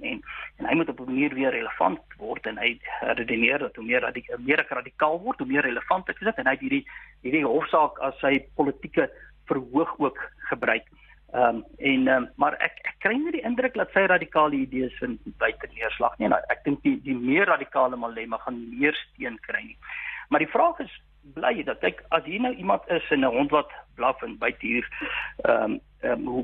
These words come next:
hoe, hoe vat jy hom vas sonder om die hond in te trek? As jy in die hof toe gaan, dan, dan trek jy hom so 'n bietjie in. En, ehm, maar die feit is, jy kan nie die retoriek los nie. Jy kan dit nie ongetoets los nie. En dit is verskriklik belangrik dat 'n hof 'n uitspraak gee en sê,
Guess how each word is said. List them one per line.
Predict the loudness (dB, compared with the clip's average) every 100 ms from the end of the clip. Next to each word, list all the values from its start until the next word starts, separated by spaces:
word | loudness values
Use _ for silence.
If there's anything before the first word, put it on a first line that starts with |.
| -4
hoe, | 0 2 4
hoe | 2 4
vat | 2
jy | -2
hom | 0
vas | 0 2
sonder | -2 0
om | 2
die | 2
hond | 0 0
in | 2
te | 2 2
trek? | 0 0
As | -2
jy | 0
in | 2
die | 2
hof | 2
toe | -2
gaan, | -2
dan, | -2 -6 -8
dan | -4
trek | 0 0 0
jy | -4
hom | -4
so |
'n | -10
bietjie | -12 2
in. | 4 4 -2 _ -20 _ _ _ _
En, | 0 2 2
ehm, | 2 2 -2 -8 _ -18
maar | -4 0 0 -2 -8
die | -16 -14 -2
feit | -2 0
is, | 0
jy | 0 -4 0
kan | 2 2
nie | 0
die | -2
retoriek | -4 -8 -12 -14 -16
los | -18 -20 -16
nie. | -12 -12
Jy | -14 -2
kan | 0
dit | 0 -2
nie | -8 -2
ongetoets | 0 0 0 -2 -4 -6 -6
los | -6 -10 -10 -8
nie. | -8 -8 -12 -12 -6
En | 2
dit | 4 2
is | 0
verskriklik | 0 -2 -6 -6 -4 0 -2 2
belangrik | 2 2 2 0 0
dat | 0
'n | 2
hof | 2 4
'n | 2 2
uitspraak | -2 0 2 2
gee | -2 -2
en | -2
sê, | 2 2 0